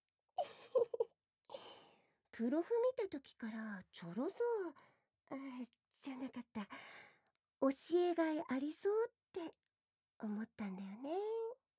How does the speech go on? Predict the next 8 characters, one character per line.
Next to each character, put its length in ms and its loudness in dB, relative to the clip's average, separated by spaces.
<laughs> 400 -4
っ 20 -20
て 120 -18
い 60 -4
う 60 -6
か、 100 -18
触 260 2
っ 60 0